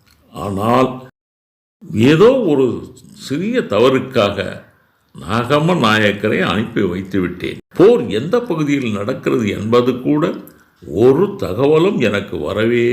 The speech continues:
இல்லை. நான் என் சுயநலத்துக்காக அந்த சின்ன பெண் காயத்ரியை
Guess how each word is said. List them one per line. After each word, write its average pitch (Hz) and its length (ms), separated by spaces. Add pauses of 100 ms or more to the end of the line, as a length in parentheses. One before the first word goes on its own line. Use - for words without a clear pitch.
(120)
இல்லை. 95 300 (800)
நான் 143 460 (300)
என் 160 260
சுயநலத்துக்காக 117 1040 (600)
அந்த 165 180 (180)
சின்ன 185 420
பெண் 113 320 (140)
காயத்ரியை 110 800